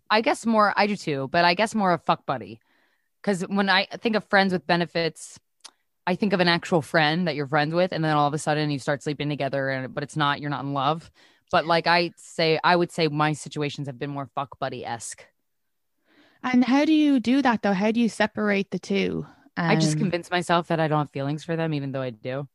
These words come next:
Speaker 2: Oh, yeah,
Speaker 1: It's
Speaker 2: see, I
Speaker 1: hard for
Speaker 2: can't
Speaker 1: me
Speaker 2: do
Speaker 1: to
Speaker 2: that.
Speaker 1: do it. That's why I'm taking the year off. <laughs>
Speaker 2: Yeah, I can't, I can't do that.
Speaker 1: And I
Speaker 2: I
Speaker 1: don't
Speaker 2: can't.
Speaker 1: want a friends with benefits anymore. That's not what I want. And I finally, uh,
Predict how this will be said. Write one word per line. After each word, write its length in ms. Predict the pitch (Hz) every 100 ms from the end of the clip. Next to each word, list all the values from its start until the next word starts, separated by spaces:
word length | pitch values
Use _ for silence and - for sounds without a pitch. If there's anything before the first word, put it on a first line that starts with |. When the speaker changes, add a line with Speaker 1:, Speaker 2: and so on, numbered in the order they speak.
| _ _
Speaker 2:
Oh, 160 | 196 190
yeah, 120 | 190
Speaker 1:
It's 80 | 175
Speaker 2:
see, 40 |
I 40 | 247
Speaker 1:
hard 100 | 302
for 60 |
Speaker 2:
can't 100 | 226
Speaker 1:
me 60 | 269
Speaker 2:
do 40 | 262
Speaker 1:
to 40 |
Speaker 2:
that. 60 | 269
Speaker 1:
do 80 | 277
it. 80 |
That's 180 | 226 -
why 60 | 214
I'm 80 | 214
taking 240 | 226 220
the 80 | 208
year 160 | 202
off. 360 | 214 196 - - -
<laughs> 100 | -
Speaker 2:
Yeah, 160 | 175 165
I 60 |
can't, 200 | - 175
I 60 | 175
can't 260 | 185 180
do 100 | 175 165
that. 120 | 156
Speaker 1:
And 100 | 214
I 40 |
Speaker 2:
I 40 | 214
Speaker 1:
don't 160 | 233
Speaker 2:
can't. 80 | 170
Speaker 1:
want 260 | 196 208 196
a 40 |
friends 300 | - 190 185
with 100 | 180
benefits 440 | 175 175 156 147 147
anymore. 280 | 143 135
That's 180 | 135 139
not 100 | 165
what 100 | 156
I 100 | 147
want. 460 | 139 139 147 175 - _ _ -
And 140 | 175 165
I 80 |
finally, 840 | 160 - 185 185 180 175 165 156 156 _ _ _ _ -
uh, 420 | 156 151 143 139